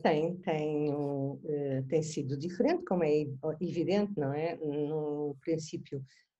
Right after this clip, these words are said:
nós interessamos-nos por uma coisa sem saber o que é e depois vamos aprofundando esse conhecimento. E à medida que a gente vai aprofundando esse conhecimento, vai tendo consciência que não sabe nada daquilo que anda a falar.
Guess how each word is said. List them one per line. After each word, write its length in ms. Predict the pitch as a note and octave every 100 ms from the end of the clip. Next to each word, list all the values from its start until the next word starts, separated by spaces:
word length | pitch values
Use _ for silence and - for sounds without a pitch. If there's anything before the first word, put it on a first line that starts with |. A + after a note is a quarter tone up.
| _
nós 360 | E3 D#3+ D#3+ -
interessamos-nos 840 | E3 - - F#3 D#3 D3 D3 -
por 160 | - D#3
uma 160 | D#3
coisa 280 | D#3 E3 D3
sem 200 | D3 D#3+
saber 260 | D#3 D3 D3
o 80 |
que 220 | C#3+ E3+ D#3
é 220 | E3 F#3
e 100 | F#3+
depois 440 | F#3 - - F3+ F3+
vamos 240 | F#3 F3+
aprofundando 600 | E3 D#3 C3+ D3+ C#3+ C3+
esse 180 | C3 C3
conhecimento. 680 | - B2+ B2+ C#3+ B2+ A2 - _ _ _ _ _ _
E 120 | E3
à 80 | D#3+
medida 280 | F#3 F3+ D#3
que 120 | E3
a 20 |
gente 240 | D3+ E3 D#3+
vai 400 | E3 D3+ D3+ D3 D#3+ -
aprofundando 760 | - C#3 - F3+ E3 D3+ D3 D3
esse 220 | D3+ -
conhecimento, 680 | E3 D#3+ - E3+ F#3 G#3+ -
vai 200 | G3 F#3+
tendo 280 | G3 G3+ G3
consciência 480 | G3 G3 G3+ G3 F#3+
que 100 | G3+
não 100 | G3
sabe 240 | G3 F#3+
nada 280 | F#3 D#3 D#3 D#3 _ _ _
daquilo 280 | D#3 E3 E3+
que 120 | E3
anda 120 | E3
a 40 | D#3+
falar. 340 | F3 E3 C#3+